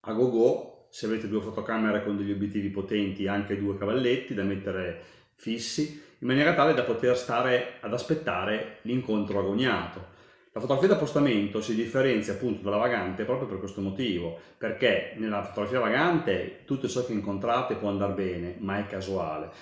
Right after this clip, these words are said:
Nella fotografia d'appostamento voi dedicherete di volta in volta, ogni volta che vi recherete in un luogo, ad uno specifico animale. Faccio un esempio.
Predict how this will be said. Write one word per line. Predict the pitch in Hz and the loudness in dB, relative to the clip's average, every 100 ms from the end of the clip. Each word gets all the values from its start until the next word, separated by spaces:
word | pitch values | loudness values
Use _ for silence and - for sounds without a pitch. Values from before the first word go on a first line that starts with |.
| - | -6
Nella | 117 | -2
fotografia | 127 143 220 | 2 2 2
d'appostamento | 202 - 113 120 107 87 87 92 95 - - - | 0 0 -4 -2 -2 -2 -6 -4 -4 -6 -12 -12
voi | - 156 139 | 2 6 6
dedicherete | 104 120 131 143 143 107 95 90 87 | 6 -2 2 4 4 4 2 -2 -2
di | 104 | 2
volta | 123 127 110 | 4 4 2
in | 110 | 2
volta, | 113 101 92 90 87 98 | 4 4 2 -2 -4 -2
ogni | 104 | -2
volta | 104 117 98 | 0 0 -2
che | 95 | -4
vi | 95 | -2
recherete | 98 101 113 104 | -2 -2 -4 -2
in | 110 | 0
un | |
luogo, | 131 107 101 107 117 - - - - | 2 4 4 2 -2 -4 -12 -12 -2
ad | 120 | 2
uno | 110 110 | 2 0
specifico | 107 95 92 107 85 | -4 -10 -8 -8 -8
animale. | 80 107 101 87 87 87 - _ _ _ _ _ _ | -4 0 0 0 -4 -6 -16 _ _ _ _ _ _
Faccio | 123 - 123 | -4 -2 -2
un | 113 | 0
esempio. | 101 104 82 82 82 | 0 0 -2 -8 -14